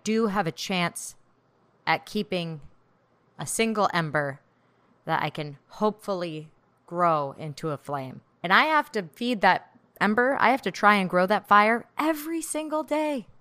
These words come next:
Every single day. Every single day. I wish I woke up with a flame. Wouldn't that be something? But I just don't. But sometimes I wake up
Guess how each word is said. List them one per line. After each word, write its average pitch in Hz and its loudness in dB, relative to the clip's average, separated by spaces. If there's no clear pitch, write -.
Every 269 -4
single 240 -6
day. 202 -4
Every 214 -2
single 180 -4
day. 147 -4
I 175 2
wish 208 2
I 214 2
woke 190 0
up 170 0
with 151 -10
a 156 -10
flame. 143 -8
Wouldn't 202 -2
that 175 2
be 156 -8
something? 139 -8
But 156 -4
I 139 -8
just - -4
don't. 131 -8
But 165 -2
sometimes 190 0
I 165 -4
wake 175 0
up 165 -2